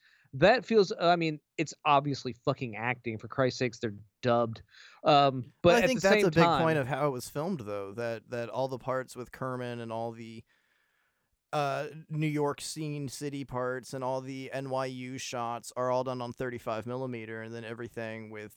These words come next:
Speaker 2: with Jack and the crew are all sixteen. So you really have a distinction of what you're coming upon. And, I mean, we'll get into this a little bit later of how the style's been ripped off, but really this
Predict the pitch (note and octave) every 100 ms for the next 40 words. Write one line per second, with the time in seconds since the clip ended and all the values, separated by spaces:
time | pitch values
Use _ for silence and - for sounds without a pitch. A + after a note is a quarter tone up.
0 | - A2+ - A#2 G#2+ A2+ A2 G#2 - C#3+
1 | D#3+ A#2 A2 A2+ A2+ A2+ A2 G#2+ G#2+ _
2 | - E3 - - G#2 G2 - C3 B2 A#2+
3 | C#3 C#3 A#2 B2 B2+ A2+ A2+ - C3 C#3+
4 | - G#2 G2+ G#2+ - _ _ _ _ B2
5 | C#3+ C#3+ C3+ C#3 D#3+ B2+ A2 G#2 E2 F2
6 | G#2 G#2+ A2+ A2+ B2 A#2+ B2 A#2+ A#2 A#2
7 | A#2 A#2+ A#2+ A2+ G#2+ A2 A#2 A#2 A2 A2
8 | G#2+ A2 - A2+ A2 A2 A2 G#2 A2 -
9 | G#2+ A#2 A#2+ - - A2 G#2 A#2+ C3+ D3
10 | B2+ A#2 A2 C3 -